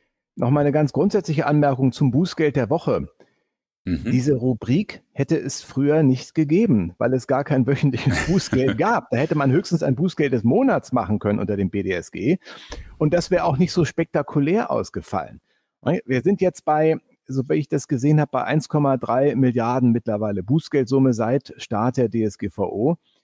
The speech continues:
Speaker 1: Und damals unter dem B D S G in Deutschland war das Rekordbußgeld eins Komma drei Millionen, äh, verhängt von der Fe-, Berliner Aufsichtsbehörde. Also das waren ganz andere Dimensionen. Da konnten sich also wirklich Unternehmensvertreter noch zurücklehnen und sagen, „Na ja, Datenschutzbehörden, die kommen und die gehen.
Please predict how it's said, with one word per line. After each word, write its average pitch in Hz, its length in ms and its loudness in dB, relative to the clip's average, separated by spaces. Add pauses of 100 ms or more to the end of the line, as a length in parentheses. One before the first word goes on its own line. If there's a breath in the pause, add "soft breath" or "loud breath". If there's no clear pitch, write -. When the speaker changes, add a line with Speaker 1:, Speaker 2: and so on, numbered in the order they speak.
(420)
Speaker 1:
Und 131 260 2
damals 143 520 2
unter 131 180 0
dem 120 160 2
B 127 140 0
D 117 100 0
S 101 220 -6
G 160 240 2
in 135 160 2
Deutschland 123 420 0
war 127 80 0
das 117 220 -2
Rekordbußgeld 127 1040 -4
eins 139 260 -2
Komma 127 260 0
drei 110 260 0
Millionen, 113 680 2 (460)
äh, 120 180 0
verhängt 123 380 -2
von 120 120 2
der 117 120 0
Fe-, - 160 -4
Berliner 117 440 0
Aufsichtsbehörde. 92 760 -4 (340)
Also 120 160 2
das 131 160 -2
waren 127 160 2
ganz 143 200 2
andere 127 360 0
Dimensionen. 120 840 2
Da 117 160 -4
konnten 156 380 0
sich 131 280 -2
also 123 280 0
wirklich 139 320 -4
Unternehmensvertreter 131 1120 0
noch 117 180 -2
zurücklehnen 151 600 0
und 127 100 4
sagen, 127 340 2
„Na 101 140 -2
ja, 104 160 -6
Datenschutzbehörden, 127 800 0
die 117 80 -4
kommen 139 260 0
und 113 100 -2
die 104 100 -4
gehen. 147 320 2